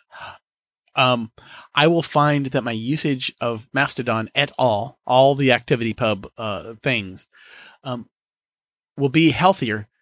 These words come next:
Not necessarily. I mean, there's this whole thing about quote tweeting and how it leads to abuse and et cetera, et cetera. And it really seems to me like, <sighs> and, and,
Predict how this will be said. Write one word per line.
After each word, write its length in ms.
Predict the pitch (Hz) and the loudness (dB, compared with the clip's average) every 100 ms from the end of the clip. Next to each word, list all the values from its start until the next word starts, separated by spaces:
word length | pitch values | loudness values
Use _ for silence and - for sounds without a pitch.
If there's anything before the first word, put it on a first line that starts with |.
| _ | _
Not 240 | - 311 214 | 0 0 2
necessarily. 1000 | 233 233 - 127 - - 107 131 160 147 | 4 4 2 -8 -10 -2 2 2 2 2
I 60 | |
mean, 220 | 170 185 180 | 4 4 4
there's 160 | 180 | 2
this 160 | 175 175 | 0 -6
whole 240 | - 165 | -2 0
thing 160 | 160 151 | 0 0
about 180 | 135 - | 0 -2
quote 300 | - 143 - | -2 -2 0
tweeting 480 | 143 135 131 127 127 - - - - - | 2 4 4 0 -6 -18 -20 -20 -12 -8
and 140 | 117 | -4
how 220 | 107 127 | 2 2
it 120 | 117 | 2
leads 260 | 123 127 120 | 2 0 0
to 160 | 131 123 | 0 0
abuse 500 | 113 113 113 - - | 0 -2 -2 -4 -8
and 240 | 113 110 | -10 -10
et 120 | 113 - | -10 -6
cetera, 240 | 120 113 | -6 -4
et 40 | |
cetera. 320 | - 110 113 - | -2 -2 -4 -6
And 100 | 143 | -4
it 100 | 123 | -2
really 260 | 160 226 208 | 4 4 4
seems 280 | - 147 - | 0 -6 -6
to 60 | |
me 140 | 113 117 | -4 -2
like, 340 | 101 98 - _ _ - - - _ _ _ _ _ - | -2 -4 -8 _ _ -20 -20 -20 _ _ _ _ _ -16
<sighs> 440 | - - - - | -14 -14 -10 -2
and, 140 | 170 | 0
and, 200 | 147 165 | 0 -2